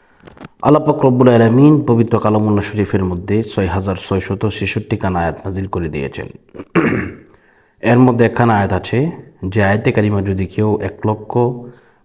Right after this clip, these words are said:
পনেরো হাজার, মতান্তরে এক লক্ষ তিরিশ হাজার বার যদি কেউ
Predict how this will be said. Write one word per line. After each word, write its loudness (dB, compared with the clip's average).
পনেরো 2
হাজার, -2
মতান্তরে -2
এক -6
লক্ষ -2
তিরিশ -4
হাজার -2
বার -2
যদি -4
কেউ -6